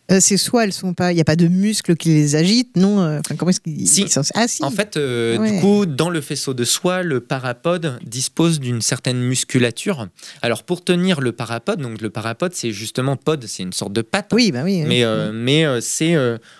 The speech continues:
Speaker 2: en fait, il y a non seulement une musculature, mais pour tenir l'ensemble, il y a ce qu'on appelle des acicules. Donc, c'est des soies beaucoup plus robustes qui, elles, restent à l'intérieur. C'est ce qui va un peu comme un squelette du parapode.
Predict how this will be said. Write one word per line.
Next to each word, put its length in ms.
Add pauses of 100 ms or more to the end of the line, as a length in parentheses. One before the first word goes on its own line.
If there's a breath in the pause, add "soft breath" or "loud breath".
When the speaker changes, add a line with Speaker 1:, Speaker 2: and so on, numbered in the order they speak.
Speaker 2:
en 80
fait, 240
il 100
y 80
a 260
non 160
seulement 300
une 60
musculature, 680
mais 140
pour 200 (160)
tenir 460
l'ensemble, 520
il 200
y 100
a 200
ce 80
qu'on 120
appelle 220
des 260
acicules. 520
Donc, 160
c'est 100
des 140
soies 300
beaucoup 240
plus 140
robustes 480
qui, 200
elles, 180
restent 440
à 60
l'intérieur. 520
C'est 120
ce 80
qui 120
va 140
un 120
peu 140
comme 200
un 100
squelette 680
du 100
parapode. 480